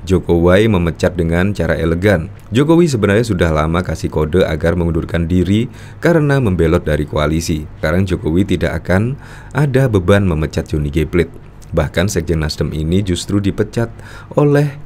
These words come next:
kelakuannya sendiri yang tamak dan rakus. Hati-hati dengan Jokowi." Nah, dari sini coba kita lihat komentar-komentarnya ya.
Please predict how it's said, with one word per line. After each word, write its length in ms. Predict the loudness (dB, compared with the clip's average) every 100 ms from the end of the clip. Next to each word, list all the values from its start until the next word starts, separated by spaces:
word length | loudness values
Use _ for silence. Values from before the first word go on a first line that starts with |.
| 0
kelakuannya 560 | 0 2 2 4 2
sendiri 560 | 0 0 0 2 2 2
yang 240 | 0 0 -2
tamak 320 | -4 -4 -6
dan 100 | -6 -4
rakus. 400 | -4 -4 -6 -8 -16 -18 -10 -6
Hati-hati 640 | -4 -2 -2 0 0 0
dengan 240 | -2 -2
Jokowi." 640 | -2 -2 -2 0 2 0 -2 -10 -18 -4 0
Nah, 60 | 4
dari 160 | 4
sini 240 | 4 4 4
coba 240 | 4 4
kita 240 | 2 2
lihat 240 | 4 4 2
komentar-komentarnya 1040 | 0 0 0 0 0 0 2 2 2 2
ya. 180 | 0 -4